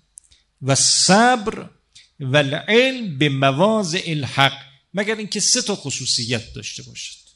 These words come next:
اولاً بصیرت داشته باشد، بصیرت داشته باشه.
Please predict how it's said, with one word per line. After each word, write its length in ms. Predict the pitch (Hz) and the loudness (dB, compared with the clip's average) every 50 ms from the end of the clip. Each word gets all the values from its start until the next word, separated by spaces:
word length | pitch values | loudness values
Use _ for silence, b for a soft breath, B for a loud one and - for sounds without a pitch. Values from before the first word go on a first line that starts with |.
| _ _ _ _ _ _ _ _ _ _ - | _ _ _ _ _ _ _ _ _ _ -4
اولاً 720 | 143 135 131 139 165 175 196 208 220 220 202 160 135 127 | -4 -4 -2 -2 -2 0 0 -2 -4 -6 -8 -12 -2 0
بصیرت 720 | 143 147 - - - - 156 151 170 208 196 - - - - | 2 4 4 4 4 2 2 0 0 0 -2 -2 -4 -8 -10
داشته 340 | 170 147 - - - 120 101 | -10 -10 -10 -10 -10 -12 -14
باشد، 380 | 92 - - - - - - - - _ _ _ _ _ _ _ _ _ _ _ _ _ _ _ _ _ _ _ _ _ _ _ _ _ _ _ _ _ _ _ _ _ _ _ _ _ _ _ _ _ _ _ _ _ _ _ _ _ - 180 160 | -16 -14 -12 -12 -12 -12 -12 -16 -20 _ _ _ _ _ _ _ _ _ _ _ _ _ _ _ _ _ _ _ _ _ _ _ _ _ _ _ _ _ _ _ _ _ _ _ _ _ _ _ _ _ _ _ _ _ _ _ _ _ -8 -2 0
بصیرت 640 | 185 - - - 180 175 170 190 185 - - - 135 | 2 4 4 4 2 2 2 2 0 0 -2 -4 -4
داشته 300 | 127 107 - - - 127 | -4 -4 -4 -4 -6 -8
باشه. 360 | 113 120 - - - - - | -10 -12 -12 -12 -12 -12 -12